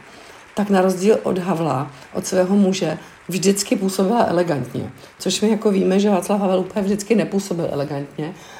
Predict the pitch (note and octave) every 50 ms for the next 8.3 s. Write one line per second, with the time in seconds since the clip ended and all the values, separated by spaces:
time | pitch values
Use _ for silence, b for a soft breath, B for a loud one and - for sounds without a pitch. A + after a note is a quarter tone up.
0 | B B B B B B - F3 F3 F3 F#3 F#3+ F#3+ F#3 F#3 F#3 F3 - - -
1 | F3+ F3+ F3 F3+ - G3 F3+ G3+ E3 E3 - G#3 G#3 - F3+ F3 F3+ F3+ F#3 F#3
2 | - - - - G3+ G3 - - F3+ E3 D#3 B B B B B B B B B
3 | B B B B B B - G3+ F#3+ F#3+ F#3+ F#3 F3+ E3+ F3 F3 F3 F3 F3 -
4 | - - - F3 F3+ F#3 G3 F#3+ F3 F3 F3+ F#3 G3 F3+ F3+ F3+ F#3+ F#3+ - G#3
5 | F#3+ F3+ F3 F3+ F3 F3+ F#3+ F#3+ - - G3 F3 G3 G3+ G3+ - - - F#3+ D#3+
6 | D3 D#3 F3+ G#3+ A3+ - - _ _ _ _ _ _ _ - - _ _ _ _
7 | _ - - E3 D#3 D#3 E3 D#3+ E3+ F3 F3 - - F3 E3+ F3+ F#3 F3+ - -
8 | - F#3+ F#3+ F3 F#3 G3